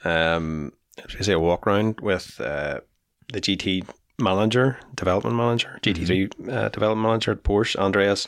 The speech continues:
Speaker 1: Rien-, Reiniger. Rien-, Reiniger?
Speaker 2: I'll not even attempt to
Speaker 1: Yeah.
Speaker 2: correct you there.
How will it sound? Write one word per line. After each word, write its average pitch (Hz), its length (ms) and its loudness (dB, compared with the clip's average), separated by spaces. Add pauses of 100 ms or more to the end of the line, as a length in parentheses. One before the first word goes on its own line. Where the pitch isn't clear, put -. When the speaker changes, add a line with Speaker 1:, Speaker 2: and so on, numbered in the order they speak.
(300)
Speaker 1:
Rien-, 135 460 4 (160)
Reiniger. 156 640 6 (320)
Rien-, 135 320 0
Reiniger? 151 640 2 (480)
Speaker 2:
I'll 104 120 4
not 95 160 4
even 90 160 4
attempt 85 260 0
to 104 60 2
Speaker 1:
Yeah. 104 80 2
Speaker 2:
correct 107 200 2
you 110 80 4
there. 107 220 4